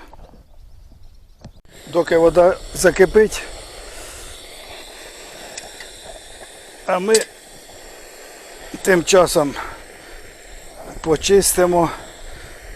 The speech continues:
картопельку, морковку та цибульку. Чистимо на пакет, нічого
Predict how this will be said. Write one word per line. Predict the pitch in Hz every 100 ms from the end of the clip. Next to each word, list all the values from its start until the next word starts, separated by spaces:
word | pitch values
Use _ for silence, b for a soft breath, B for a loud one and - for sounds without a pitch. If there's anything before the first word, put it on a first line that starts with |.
| -
картопельку, | 147 143 - 220 220 202 190 170 190 180 -
морковку | 135 151 139 190 202 185 - 170 156 - B B B B B B -
та | -
цибульку. | - 170 131 131 131 120 - - B B - - - - - - - - - - - - - - - - - - - - - - - - - - - - - - -
Чистимо | - 214 - 175 151 139 - - - - B B B B - - 156
на | 147
пакет, | - 135 - 170 202 - - - - - - - B B B - 143
нічого | 139 - 190 156 156